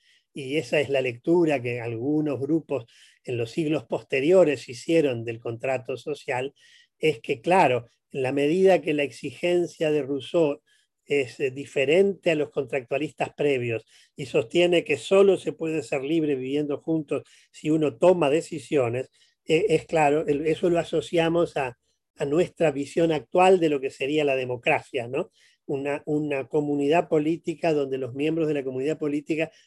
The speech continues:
deciden sobre las reglas de la convivencia. Nosotros lo hacemos a través de la representación,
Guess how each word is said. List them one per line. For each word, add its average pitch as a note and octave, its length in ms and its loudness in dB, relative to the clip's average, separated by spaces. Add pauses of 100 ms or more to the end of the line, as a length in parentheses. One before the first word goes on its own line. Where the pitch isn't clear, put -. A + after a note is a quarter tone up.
deciden D#3 640 0
sobre C3+ 180 -2
las B2 140 -6
reglas C#3+ 380 -2
de C#3 160 -8 (300)
la C3+ 180 2
convivencia. C3 1000 0 (600)
Nosotros D3 560 -2
lo E3+ 100 2
hacemos E3 480 0
a C#3+ 100 -2
través C3 380 -2
de D#3 160 2
la D#3 180 2
representación, C#3 1160 -2